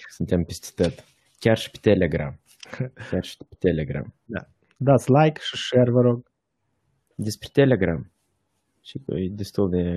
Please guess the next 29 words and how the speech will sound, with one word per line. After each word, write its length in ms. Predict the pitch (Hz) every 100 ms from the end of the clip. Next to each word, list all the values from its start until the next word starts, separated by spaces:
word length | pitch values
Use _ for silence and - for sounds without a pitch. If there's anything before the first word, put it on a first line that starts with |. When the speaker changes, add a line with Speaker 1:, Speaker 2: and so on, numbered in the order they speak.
| 87
Speaker 1:
importantă 600 | 87 95 - 98 92 -
platformă 540 | 90 85 - 82 78
acum 400 | 76 76 67 - _ _ _ _ _ - -
pentru 220 | 90 82 -
tema 260 | 90 85
noastră 320 | 85 85 -
de 120 | 82 82
astăzi. 460 | 82 - - - _ _ _ _ _ _ _
Speaker 2:
Da, 180 | 123 131
adică 320 | 127 123 127 143
nu 100 | 147
numai. 280 | 143 120 - _ _ _ _ _ _ _ _ _
Speaker 1:
Nu 180 | - 95
numai. 320 | 90 80 - _ _ _ - - - -
Speaker 2:
Majoritatea 640 | 131 131 135 135 143 123
este 200 | 117 - 120
de 180 | 123 120
socializare. 760 | - 127 123 123 127 127 127 _ _ _ _ _ _ _ _ 117
Speaker 1:
Mă 100 | 113
tem 140 | 151
că 60 | 135
Moldova 400 | 113 101 120 101
a 20 | 90
fost 200 | 95 -
totuși 260 | 87 -
printre 240 | 92 90 -
primele 340 | 101 90 80
care 180 | -
au, 80 | 80